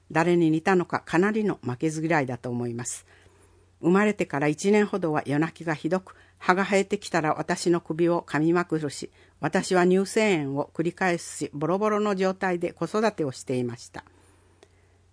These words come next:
しかし近くに夫婦二人の実家があることから、いろんな人に頼れる状況のおかげで、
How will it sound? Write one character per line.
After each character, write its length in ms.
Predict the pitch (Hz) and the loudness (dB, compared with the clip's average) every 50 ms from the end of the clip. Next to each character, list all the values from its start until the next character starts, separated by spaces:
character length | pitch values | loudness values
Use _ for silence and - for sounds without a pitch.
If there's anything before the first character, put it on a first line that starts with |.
| _ _ - | _ _ -14
し 80 | - | -6
か 100 | - - | -4 -4
し 160 | 226 - 190 170 | -2 -2 -4 -4
近 220 | - - - 220 | 0 2 2 2
く 160 | 220 - 220 | 2 2 0
に 100 | 220 214 | 0 0
夫 200 | - - 254 247 | 2 0 0 0
婦 120 | 240 190 180 | 0 0 -2
二 220 | - - 233 226 | 0 0 0 2
人 140 | 202 175 156 | 4 4 4
の 160 | 143 143 - | 4 2 0
実 200 | - 156 165 180 | -2 -4 -4 -4
家 180 | - - 214 196 | -4 -4 -2 0
が 120 | 196 196 | 2 2
あ 60 | 190 185 | 2 2
る 80 | 185 | 0
こ 100 | 185 190 | -2 -4
と 140 | 185 - 175 | -4 -4 -4
か 140 | - - 147 | -4 -4 -6
ら、 120 | 147 139 - - - _ _ _ - | -6 -6 -8 -14 -20 _ _ _ -4
い 80 | - 151 | 0 2
ろ 100 | 196 226 | 2 4
ん 80 | 240 240 | 4 2
な 80 | 233 | 2
人 220 | 226 - - 226 214 | 0 0 0 2 4
に 120 | 190 185 | 4 2
頼 280 | 185 185 170 180 190 196 | 2 2 2 2 2 4
れ 100 | 196 175 | 2 2
る 140 | 151 139 | 2 2
状 140 | 135 156 160 | 2 0 0
況 240 | 156 - 170 165 160 | 0 0 0 0 2
の 100 | 156 151 | 0 0
お 60 | 147 | -2
か 160 | - - 156 | -2 -4 -4
げ 120 | 143 147 143 | -4 -4 -4
で、 140 | 151 143 | -4 -6